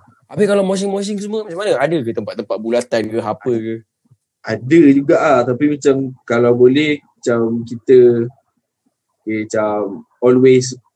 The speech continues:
Speaker 2: always remind lah, macam please ikut S O P, jaga social distance apa semua.
Speaker 1: Mask kena pakai lah. Kat gig tu memang
Speaker 2: Mask
Speaker 1: ada.
Speaker 2: kena pakai, of course. Sanitizer kena pakai. Temperature kita check dekat pintu masuk.
Speaker 1: Yelah, yelah, yelah, faham. Tadi kau dah cakap pasal raid.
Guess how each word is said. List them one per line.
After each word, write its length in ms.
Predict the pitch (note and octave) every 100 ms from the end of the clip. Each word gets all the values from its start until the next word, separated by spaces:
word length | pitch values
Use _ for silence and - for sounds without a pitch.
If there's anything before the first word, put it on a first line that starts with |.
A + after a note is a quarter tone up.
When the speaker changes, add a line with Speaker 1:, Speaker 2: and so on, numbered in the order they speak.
| _ _ _
Speaker 2:
always 420 | C#3 C3+ C#3+ C3+
remind 480 | C3+ C3+ C#3+ C3+ B2+
lah, 140 | B2
macam 500 | A2+ A2+ A#2+ A#2 A#2
please 320 | A2+ C3+ B2+ B2
ikut 320 | A2 - A2
S 140 | A#2
O 100 | A#2
P, 300 | A2+ A#2+ A#2
jaga 320 | A2+ G#2+ G#2 G#2+
social 380 | G#2 G#2 - G#2
distance 500 | G#2+ - - G#2+ G#2+
apa 220 | G2 G#2
semua. 460 | G#2 G#2+ G#2 G#2 G#2 _ _ _ -
Speaker 1:
Mask 280 | C3+ D3+ -
kena 120 | B2
pakai 240 | C3 C3+ D3
lah. 120 | B2+
Kat 140 | - A2+
gig 160 | B2+
tu 100 | -
memang 280 | C3+ A#2 A2
Speaker 2:
Mask 240 | A2 C3 C3
Speaker 1:
ada. 60 | C3
Speaker 2:
kena 100 | A#2+
pakai, 280 | A#2 - A#2+
of 160 | A2 -
course. 300 | A#2+ A2+ -
Sanitizer 640 | B2+ A2+ A#2 A2 A2+ A#2+
kena 160 | A#2+ A#2
pakai. 520 | A2 G#2 - A2+ A2+ A2+ _ _ _ _ _
Temperature 500 | A#2 A#2 B2 A#2+ B2
kita 160 | A#2+ A2+
check 200 | A#2+ A#2
dekat 220 | A2 A2+
pintu 320 | A#2 A#2 A#2
masuk. 320 | A2 A2 A2 - -
Speaker 1:
Yelah, 280 | A2 A2+ A2
yelah, 200 | G#2+ G#2
yelah, 180 | G2+ F#2+
faham. 320 | G2+ G2+ G#2
Tadi 220 | - D3
kau 80 | F#3
dah 100 | F#3+
cakap 220 | E3 C#3+
pasal 400 | A2+ A#2+ A2+ G#2+
raid. 320 | G#2 C3 B2+